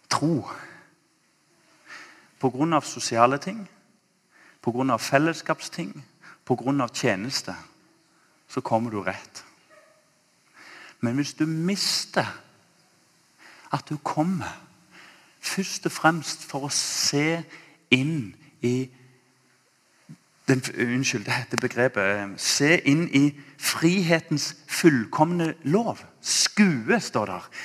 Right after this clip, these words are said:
Skue inn i frihetens fullkomne lov. Vi detter jo av. Hvis du tenker om dette møtet som Prekestolen, «Jeg har hørt det, jeg har skjønt det, jeg vet det», så har du ikke skjønt det.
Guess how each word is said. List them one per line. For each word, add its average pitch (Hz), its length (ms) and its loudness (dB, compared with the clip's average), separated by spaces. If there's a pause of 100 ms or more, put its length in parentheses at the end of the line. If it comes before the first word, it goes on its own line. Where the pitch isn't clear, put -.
(120)
Skue 202 720 0
inn 202 280 2
i 165 100 0 (340)
frihetens - 960 0
fullkomne 180 920 2
lov. 165 340 8
Vi 127 120 2
detter 135 300 -4
jo 135 100 6
av. 151 300 6 (2500)
Hvis - 160 -6
du 196 140 -2
tenker 165 680 -4 (300)
om 139 160 0
dette 147 320 -2
møtet 143 400 -4
som 131 160 -4
Prekestolen, 117 840 -6 (340)
«Jeg 104 120 -4
har 131 140 0
hørt - 200 -14
det, 165 180 -8 (120)
jeg 95 80 -10
har 98 100 -10
skjønt 131 400 -6
det, 151 140 -8 (240)
jeg 101 120 -4
vet 117 260 -8
det», 110 100 -6
så 110 100 -8
har 98 140 -6
du 95 100 -12
ikke 95 160 -14
skjønt 113 360 -8
det. 92 100 -10